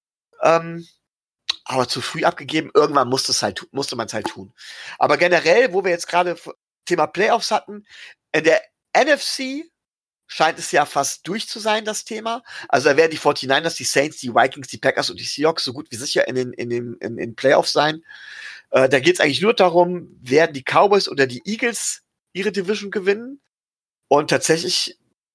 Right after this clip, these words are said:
werden wir spielen wie dann fast schon Königsmacher. Aber es gibt halt noch die anderen Divisions,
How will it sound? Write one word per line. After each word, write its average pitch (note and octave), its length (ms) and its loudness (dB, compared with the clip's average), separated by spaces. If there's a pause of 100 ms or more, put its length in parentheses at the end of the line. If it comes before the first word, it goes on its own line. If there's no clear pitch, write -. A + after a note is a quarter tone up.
(140)
werden C#3+ 300 2
wir C3 120 2
spielen C#3+ 260 -2
wie C#3+ 80 2
dann C#3 200 4
fast C3 200 -2
schon B2+ 140 -6
Königsmacher. A#3 640 -2 (640)
Aber G#3 600 2 (800)
es - 220 -4
gibt G3 240 0
halt G#3+ 400 2 (320)
noch E3 200 -2
die - 180 -10
anderen G3 320 0
Divisions, B3+ 720 -8